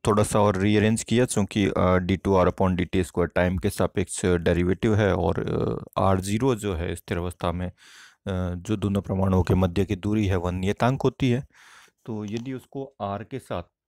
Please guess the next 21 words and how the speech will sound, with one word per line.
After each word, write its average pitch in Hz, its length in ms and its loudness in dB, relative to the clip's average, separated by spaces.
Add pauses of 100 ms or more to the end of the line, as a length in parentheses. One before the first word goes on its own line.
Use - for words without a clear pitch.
(120)
सब्ट्रैक्ट 95 640 -4
करके 101 320 -4
इस - 240 -8
फॉर्म 95 220 -2
में 95 120 -2
लिखा 92 260 -4
जाए 110 200 -4
तो 101 180 -6
भी 90 120 -10
कोई 95 120 -4
परिवर्तन 92 580 0
नहीं 120 160 0
होगा, 123 220 0
क्योंकि, 107 340 -2
अ, 87 340 2 (680)
इसका 104 240 0
डेरिवेटिव 87 480 0
क्या 92 140 0
हो 87 60 2
जाता 90 280 0
है, 175 60 -2